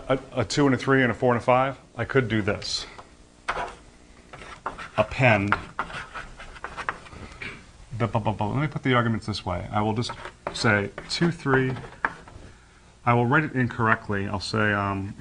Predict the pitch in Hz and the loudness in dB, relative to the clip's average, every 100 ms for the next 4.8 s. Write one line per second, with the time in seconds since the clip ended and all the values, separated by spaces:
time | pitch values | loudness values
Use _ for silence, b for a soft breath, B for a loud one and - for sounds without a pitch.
0 | 104 110 101 98 101 117 107 107 98 110 | 0 2 2 0 -4 -4 -2 0 0 0
1 | - 98 95 - - 104 98 - 104 - | 0 2 0 -2 -4 0 0 0 -4 -6
2 | - - - - - B B B - 123 | -8 -12 -6 -4 -4 B B B 2 4
3 | 147 - 147 - - - 135 123 117 117 | 6 6 4 4 0 4 6 6 4 2
4 | 117 110 104 107 117 92 92 92 | 4 4 2 4 6 4 0 -4